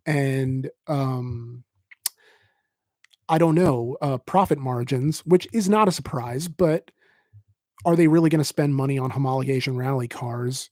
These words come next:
when, like, what money is really coming in as a result of making those types of cars? Uh, so yeah. Let's see. Um, this person, Rocky says, um,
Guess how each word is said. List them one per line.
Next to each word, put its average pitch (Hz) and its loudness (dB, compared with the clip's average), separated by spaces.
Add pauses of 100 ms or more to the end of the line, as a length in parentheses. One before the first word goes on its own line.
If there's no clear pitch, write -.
(140)
when, 135 -2 (640)
like, 165 0
what 151 0
money 143 2
is 127 -4
really 135 0
coming 135 -2
in 131 0
as 135 -6
a 131 2
result 127 -2
of 127 -12
making 127 -6
those 123 -6
types 123 -6
of - -18
cars? 123 -8 (720)
Uh, 131 -6
so - -4
yeah. 131 0 (1200)
Let's - -18
see. 147 -16 (1000)
Um, 143 0 (480)
this - -18
person, 131 -2 (400)
Rocky 135 0
says, 143 0 (120)
um, 147 2